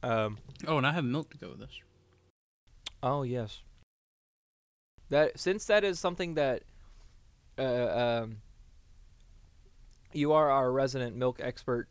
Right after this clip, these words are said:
Speaker 1: so I feel like it, you should have a glass of milk on hand for this.
Speaker 2: I
Speaker 1: I'm
Speaker 2: shoulda
Speaker 1: not being facetious. <laughs>
Speaker 2: I shoulda dipped the warm ones in the milk.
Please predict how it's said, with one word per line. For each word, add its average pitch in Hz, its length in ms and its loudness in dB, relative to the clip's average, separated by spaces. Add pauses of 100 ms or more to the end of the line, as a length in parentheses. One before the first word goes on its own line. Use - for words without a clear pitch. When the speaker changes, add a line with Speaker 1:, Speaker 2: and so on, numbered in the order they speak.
(140)
Speaker 1:
so 117 420 0
I 113 100 -2
feel 135 240 0
like 113 180 2 (340)
it, 131 180 0 (340)
you 123 240 -4
should 131 260 0
have 117 200 -6
a 123 40 -6
glass 123 320 -4
of 117 60 -6
milk 113 260 -4
on 117 160 -2
hand 104 360 -6
for - 120 -10
this. 104 360 -8 (460)
Speaker 2:
I 147 40 -2
Speaker 1:
I'm 147 40 2
Speaker 2:
shoulda 185 220 4
Speaker 1:
not 135 100 6
being 107 180 -2
facetious. 113 640 -4 (220)
<laughs> - 200 4
Speaker 2:
I 147 80 4
shoulda 190 320 6
dipped 139 420 2
the 127 120 2
warm 139 240 2
ones 104 260 -4
in 107 100 -8
the 110 60 -10
milk. - 320 -12